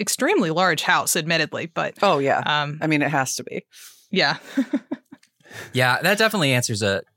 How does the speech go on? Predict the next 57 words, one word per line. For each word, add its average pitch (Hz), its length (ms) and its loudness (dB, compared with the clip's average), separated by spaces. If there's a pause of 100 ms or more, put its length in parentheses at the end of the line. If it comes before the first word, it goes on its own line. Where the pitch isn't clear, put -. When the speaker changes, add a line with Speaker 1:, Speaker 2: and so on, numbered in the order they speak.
(120)
Speaker 3:
a 113 140 0
good 107 340 -4
question. 127 240 0
We 147 80 -2
still - 160 2
don't 277 160 4
know 208 120 4
why 123 420 4
the 127 120 2
lava 117 300 2
is, 107 140 0
like, 104 180 -4
pudding 127 300 0
consistency, 185 760 0
but 143 220 -2
we 135 120 -2
at 143 80 0
least 170 280 -2
know 113 320 2 (180)
<laughs> 254 280 -6
that 127 120 4
it's - 220 -2
coming 131 320 0
from 117 160 -4
this 110 100 -2
volcano. 104 460 -4 (360)
Speaker 2:
Yeah, - 180 0
I 339 100 4
mean, 370 340 0
it's - 340 0
just, 294 280 0
it's 269 160 -2
a 262 80 2
slow 240 460 2
volcano. 208 640 2
It 143 120 0
has 180 340 0
to - 80 -6
be. 123 200 0
And 147 100 2
all 175 100 4
the 220 80 -2
slow 214 280 2
mo-, 139 280 2
volcanoes 139 600 2
have 151 180 2
just, - 220 -4
like, 160 180 -2
that 143 300 2 (640)
slow 180 840 4
rolling, 165 880 2
Speaker 3:
Oh, 101 140 -2
yeah, 104 420 -2
that's 113 200 0
Speaker 2:
uh, 165 60 4
Speaker 3:
right. 151 300 4
Speaker 2:
lava. 147 640 2